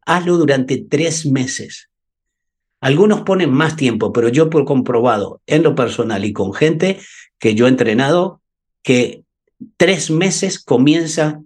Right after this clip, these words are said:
tu mente a procesar el pensamiento del éxito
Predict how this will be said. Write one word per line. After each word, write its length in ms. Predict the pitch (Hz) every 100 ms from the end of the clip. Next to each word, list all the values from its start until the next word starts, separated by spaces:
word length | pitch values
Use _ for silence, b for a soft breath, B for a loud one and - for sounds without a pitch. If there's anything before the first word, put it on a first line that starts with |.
| -
tu 100 | 123
mente 580 | 135 143 143 151 156 - _ _ _ _
a 140 | 120 113
procesar 760 | 123 - 113 - 131 135 120 _ _ _ _ -
el 200 | 113 107
pensamiento 760 | 147 131 135 123 123 101 101
del 160 | 104 113
éxito 540 | 143 - 147 135 131